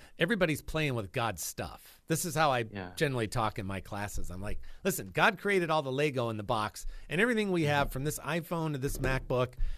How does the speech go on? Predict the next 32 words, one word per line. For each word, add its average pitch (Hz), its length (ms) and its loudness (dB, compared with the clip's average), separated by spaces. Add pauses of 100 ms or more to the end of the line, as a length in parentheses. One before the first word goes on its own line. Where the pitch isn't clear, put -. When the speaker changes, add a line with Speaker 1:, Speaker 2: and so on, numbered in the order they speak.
(140)
Speaker 1:
to 147 140 -4
your 156 160 2
camera 147 480 0
to 127 140 -4
my 123 220 -2
camera, 117 460 -8 (160)
we're 170 140 4
all 220 100 6
playing 170 280 0
with 117 120 -2
God's 110 280 -4
stuff. - 300 -12
Nothing 180 360 2
in 185 140 0
this 160 200 -4
room 139 320 0
was 110 160 -2
made 123 300 0
out 113 100 0
of 107 100 -4
anything 117 340 -4
that 98 120 -4 (240)
God 107 220 0
didn't 95 180 -2
make 95 220 -8
first." - 400 -12 (400)
So 165 100 0
we're 175 80 6
playing 226 280 2
with 135 100 2
his 127 100 -2
stuff, 131 380 0